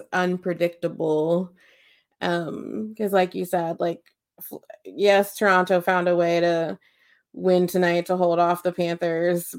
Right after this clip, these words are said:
but I have a feeling that in two days when they play again, um, Florida's just gonna take care of business. I could be wrong, but, like, you know, and the same with Carolina and New Jersey, like,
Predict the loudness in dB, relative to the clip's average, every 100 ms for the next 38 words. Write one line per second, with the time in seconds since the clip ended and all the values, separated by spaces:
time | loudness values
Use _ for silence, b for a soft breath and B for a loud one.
0 | 2 4 4 2 0 -4 -6 -2 0 0
1 | 0 -2 0 0 2 2 0 -2 -2 -2
2 | -4 -4 -4 -4 -2 -2 0 -2 -2 -2
3 | 0 0 -2 _ _ _ _ 4 8 8
4 | 6 2 2 0 -2 -4 -6 -4 -4 -4
5 | -4 -6 -8 _ b b b b b b
6 | _ _ _ -4 4 4 6 2 0 -2
7 | -2 -2 -2 -4 -8 _ _ _ _ 0
8 | 0 2 0 0 -2 -4 -6 -6 -4 -2
9 | 0 0 2 0 -2 -4 -8 -6 -6 -4
10 | -4 -6 -8 -20 _ _ _ _ _ _
11 | 2 6 6 6 4 4 2 4 4 4
12 | 4 2 0 0 4 4 4 2 0 0
13 | 0 -2 0 2 2 0 0 0 2 2
14 | 0